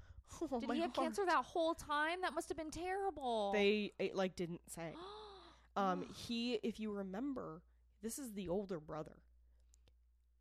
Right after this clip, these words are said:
Speaker 1: He was almost not involved in the movie, if you remember.
Speaker 2: He's the one that, like, goes into the, um, into the kitchen, right?
Speaker 1: Yeah.
Speaker 2: And he's like, "When Mom said, or, like, the Warren said, we have to, we have to fight this thing as a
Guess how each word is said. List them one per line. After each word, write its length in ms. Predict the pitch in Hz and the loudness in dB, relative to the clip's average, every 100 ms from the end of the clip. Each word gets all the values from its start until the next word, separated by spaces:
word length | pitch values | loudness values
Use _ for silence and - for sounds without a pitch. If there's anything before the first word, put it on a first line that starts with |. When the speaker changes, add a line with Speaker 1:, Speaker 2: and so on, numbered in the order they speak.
| _ _ _ _ | _ _ _ _
Speaker 1:
He 200 | - 226 | -8 0
was 120 | 311 381 | 2 4
almost 280 | 349 302 | 2 2
not 180 | 262 254 - - | 0 -2 -6 -6
involved 640 | 185 156 175 254 262 170 | -6 -4 2 4 4 2
in 80 | 160 | -6
the 80 | 165 | -4
movie, 360 | 170 262 202 143 | 0 0 0 -8
if 80 | - | -10
you 80 | 160 | -8
remember. 440 | 151 156 147 - - - | -6 -8 -10 -14 -18 -12
Speaker 2:
He's 180 | 262 277 | -8 -6
the 100 | 302 | 0
one 140 | 294 | 0
that, 120 | 285 247 | 0 0
like, 180 | 233 | 0
goes 300 | 202 226 233 | 2 2 2
into 260 | 233 226 226 | -2 -4 -4
the, 200 | 202 190 - - - | -4 -4 -6 -16 -6
um, 340 | 202 190 185 - _ _ - | -4 -4 -6 -14 _ _ -8
into 180 | 214 208 | -6 -4
the 160 | 190 - - _ | -6 -10 -20 _
kitchen, 560 | - 277 - 196 170 - | -4 -4 -2 -6 -8 -10
right? 380 | - 170 190 226 - - - - _ _ _ _ | -4 -2 -2 -6 -14 -20 -20 -20 _ _ _ _
Speaker 1:
Yeah. 140 | 247 | 0
Speaker 2:
And 80 | 233 | 0
he's 140 | 226 214 | -2 -6
like, 160 | 180 | -8
"When 160 | 196 208 | -6 -4
Mom 100 | 370 494 415 | 0 -2 -4
said, 260 | - 427 - | -4 -2 0
or, 140 | 269 | 0
like, 340 | 247 240 233 202 | 0 -4 -6 -8
the 80 | 247 | -4
Warren 260 | 508 539 440 | -2 -4 -6
said, 240 | 440 427 359 | -6 -6 -4
we 80 | 440 403 | -6 -4
have 160 | 392 - | -6 -6
to, 280 | 359 320 302 - - - - - 370 | -6 -4 -6 -12 -20 -20 -20 -12 -4
we 60 | 466 | -4
have 80 | 453 | -2
to 100 | 349 - | -6 0
fight 160 | 427 - | 0 0
this 140 | 359 | -8
thing 240 | - 320 277 | -6 -8 -8
as 100 | |
a 80 | 233 | -8